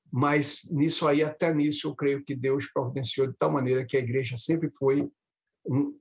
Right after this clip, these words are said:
uma, um lugar central na nossa vida. A gente sempre tava envolvido no serviço da igreja,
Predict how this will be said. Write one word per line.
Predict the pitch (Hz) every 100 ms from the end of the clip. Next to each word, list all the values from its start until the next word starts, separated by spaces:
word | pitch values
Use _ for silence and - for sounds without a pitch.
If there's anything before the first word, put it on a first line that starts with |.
| -
uma, | 139 139 127 120
um | 147
lugar | 135 131 135 131
central | - 139 113 127 131
na |
nossa | 131 139 135 143
vida. | 101 127 135 151 - _ _ _ _ - -
A | 120
gente | 113 131
sempre | - - 151 156 151
tava | 139 131 131
envolvido | 135 117 113 123 117
no | 123
serviço | 117 - 117 120 -
da | 127
igreja, | 110 110 127 139